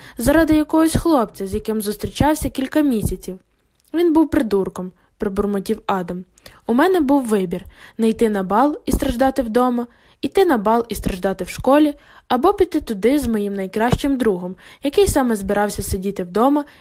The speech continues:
і страждати над гамма-аміномасляними кислотами. Вгадай, що я обрав?»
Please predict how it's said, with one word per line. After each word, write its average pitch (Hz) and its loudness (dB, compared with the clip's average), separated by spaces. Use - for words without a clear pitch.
і 339 2
страждати 240 -2
над 202 -6
гамма-аміномасляними 240 0
кислотами. 190 -2
Вгадай, 320 4
що - -2
я 208 2
обрав?» 202 0